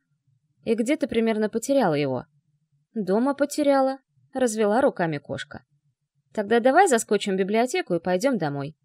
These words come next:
предложила я, поправляя на плече сумку и рассеянно оглядывая просторный коридор. Архитектура и внутренняя отделка Зелёной Академии потрясала. Сейчас мы шли по древесному крылу, и своё название оно заслужило тем,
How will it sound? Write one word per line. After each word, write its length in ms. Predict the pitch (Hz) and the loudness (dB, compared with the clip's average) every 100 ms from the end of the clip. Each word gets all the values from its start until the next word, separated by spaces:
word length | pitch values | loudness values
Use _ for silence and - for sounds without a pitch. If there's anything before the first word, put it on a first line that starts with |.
| _ _ _ | _ _ _
предложила 520 | - 165 170 170 185 | -8 -2 0 0 0
я, 240 | 196 262 330 _ - | 0 0 -2 _ -8
поправляя 500 | 277 285 269 330 277 | -2 0 2 2 2
на 120 | 170 | 0
плече 300 | 147 147 170 | -4 -6 -6
сумку 440 | - 277 302 254 - _ | -6 -6 -4 -6 -6 _
и 80 | 269 | 0
рассеянно 600 | 254 254 294 320 294 254 | 0 0 -2 -2 0 0
оглядывая 520 | 233 240 226 220 208 | 2 0 0 -2 -4
просторный 580 | 202 185 - 170 160 147 | -2 -4 -2 -6 -6 -8
коридор. 500 | - - - - - _ _ _ _ _ | -8 -10 -10 -12 -16 _ _ _ _ _
Архитектура 840 | 208 202 226 240 - 339 370 339 | -6 -4 -4 -4 -4 0 2 2
и 180 | 311 233 | 2 -2
внутренняя 640 | 220 302 339 302 262 247 226 | -2 -2 0 0 0 0 0
отделка 440 | 180 240 269 202 | 2 2 2 -2
Зелёной 440 | 170 147 143 151 | -2 -2 -2 -4
Академии 640 | 160 196 185 190 294 262 240 | -6 -4 -4 -2 -2 -2 -4
потрясала. 760 | 175 - 147 - 135 131 - - _ _ _ - | -6 -6 -8 -8 -8 -8 -10 -14 _ _ _ -8
Сейчас 300 | 262 262 370 | -6 -4 -2
мы 120 | 285 262 | -2 -2
шли 180 | 294 | -2
по 100 | 302 | -2
древесному 560 | 202 180 156 165 180 185 | -2 0 0 -2 -4 -4
крылу, 400 | 185 226 254 370 _ _ | -2 -2 -2 -4 _ _
и 60 | 277 | -10
своё 260 | - 285 277 | 0 2 4
название 600 | 269 247 277 339 302 269 | 2 2 0 0 0 0
оно 160 | 254 | 0
заслужило 580 | 240 254 254 233 233 220 | -2 -2 -2 0 0 -2
тем, 280 | - 302 | -4 -6